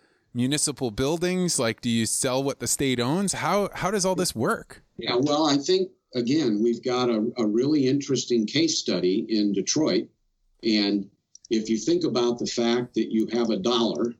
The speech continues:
Speaker 2: of revenue and you've got a dollar sixty of expenses, then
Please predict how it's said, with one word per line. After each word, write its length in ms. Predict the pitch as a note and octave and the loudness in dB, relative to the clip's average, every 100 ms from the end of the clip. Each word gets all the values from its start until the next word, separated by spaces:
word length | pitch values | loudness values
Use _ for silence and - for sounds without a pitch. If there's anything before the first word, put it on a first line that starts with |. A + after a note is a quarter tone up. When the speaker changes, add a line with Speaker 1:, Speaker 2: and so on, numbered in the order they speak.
| _ _ A2+ | _ _ -4
Speaker 2:
of 160 | G2 | 0
revenue 580 | G#2+ A#2 G#2+ F#2 E2+ G#2+ - _ _ _ _ _ | 0 2 2 0 0 -4 -8 _ _ _ _ _
and 160 | A2 G#2+ | 0 2
you've 180 | G#2+ G2+ | 2 0
got 200 | A2 G#2+ | 0 0
a 60 | |
dollar 480 | F#2+ A2 A#2+ B2+ A2 | 0 0 2 2 2
sixty 760 | - - E3+ - - F#2 F#2+ - | 0 0 0 -2 -2 0 0 -2
of 140 | G2+ | -2
expenses, 880 | F#2+ - - C#3 - D#2+ A3 - - _ _ _ _ _ _ _ _ _ _ | 0 0 2 2 2 0 0 0 -4 _ _ _ _ _ _ _ _ _ _
then 600 | F#2 A2+ G#2+ G#2+ G#2 - | -2 2 2 2 0 -4